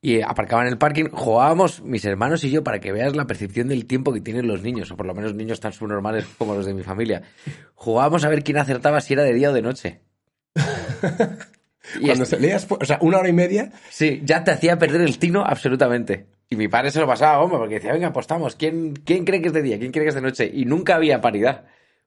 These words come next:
Speaker 1: Unos estaban, lo teníamos clarísimo que era de noche, otras veces no, era de día. Y había pasado una puta hora y media.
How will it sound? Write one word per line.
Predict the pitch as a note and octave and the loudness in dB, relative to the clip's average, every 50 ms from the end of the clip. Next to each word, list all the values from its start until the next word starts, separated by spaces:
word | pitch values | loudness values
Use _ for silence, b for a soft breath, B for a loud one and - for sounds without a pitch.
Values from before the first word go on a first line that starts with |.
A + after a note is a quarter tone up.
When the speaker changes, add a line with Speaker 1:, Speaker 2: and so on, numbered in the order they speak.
| b | b
Speaker 1:
Unos | - B2 C3 D#3 - | 0 2 2 2 0
estaban, | - - - - E3 D3 D3+ C#3 | -2 -4 -2 0 0 0 2 0
lo | C3+ A2+ | 0 0
teníamos | C3+ C3 C#3 D3 D3+ C#3 | 0 0 0 0 -2 -2
clarísimo | - C#3+ B2+ B2+ C#3+ C#3+ - B2 G#2+ F#2+ | -2 -2 -2 -2 -2 -4 -4 -4 -4 -2
que | A2 | 0
era | A#2 B2 | 0 0
de | B2 B2+ | 0 0
noche, | C#3+ D3 - E3+ E3 - | -2 -2 -2 -2 -4 -2
otras | - A#2+ G2 A#2+ A2+ | -2 -4 -4 -2 -2
veces | G#2+ A#2 A2+ - A#2 G2 | -2 -2 -2 -4 -4 -4
no, | G#2+ B2+ - A2+ | -4 -4 -4 -4
era | A#2+ G#2+ G#2+ | -4 -2 -2
de | A2 A2+ | -2 0
día. | B2 E3 F#3 F#3 - B B B B B B B B B B B B | -2 -2 -4 -4 -8 B B B B B B B B B B B B
Y | - D3 C3 B2 A#2 A2+ A2 | -2 0 2 4 4 4 4
había | G#2+ G2+ G2+ G#2+ A#2 | 4 4 4 2 2
pasado | C3 - - D3 | 0 -2 -8 -8
una | C#3+ C#3 C3+ - | -8 -8 -10 -10
puta | D3+ C#3 F3 | -10 -8 -6
hora | E3 D#3 | -6 -6
y | B2+ | -6
media. | C3 D3+ D#3 B2+ G#2 - _ | -8 -8 -8 -8 -10 -12 _